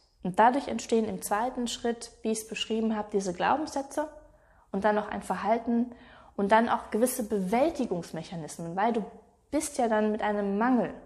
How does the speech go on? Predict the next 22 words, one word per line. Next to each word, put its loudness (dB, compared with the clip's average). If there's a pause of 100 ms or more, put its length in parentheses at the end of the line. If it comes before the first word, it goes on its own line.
du -4
bist 0
in 0
einem 0
Mangel 0
von -4
diesem, 2 (400)
von 0
diesem 2
Bedürfnis, 2
was -2
nicht -2
gestillt -2
worden -4
ist. -14
Und -6
das -4
wirkt 4
noch -4
auf -10
das -10
Heute. -4